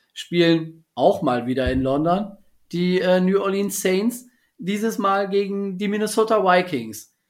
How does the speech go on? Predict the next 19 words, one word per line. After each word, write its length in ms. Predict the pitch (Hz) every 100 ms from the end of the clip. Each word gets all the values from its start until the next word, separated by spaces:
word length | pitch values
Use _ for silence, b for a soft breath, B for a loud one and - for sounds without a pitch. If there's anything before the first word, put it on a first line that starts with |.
| _ _ -
Da 120 | 147
muss 240 | 160 175
ich 160 | 170 147
sagen, 360 | 147 165 180 175
ist 220 | 160 -
das 240 | 160 160
Line-Up 520 | 156 151 160 151 151
von 180 | - 151
Mexico 420 | 160 160 156 156
City 320 | 151 175 175 165
mit 400 | 156 151 - -
den 160 | 139
Niners 420 | 139 151 160 160
und 100 | 160
den 120 | 151 135
Cardinals 520 | 143 156 175 170 170
aus 180 | 151 156
meiner 280 | 160 160
Sicht 260 | 160 165 -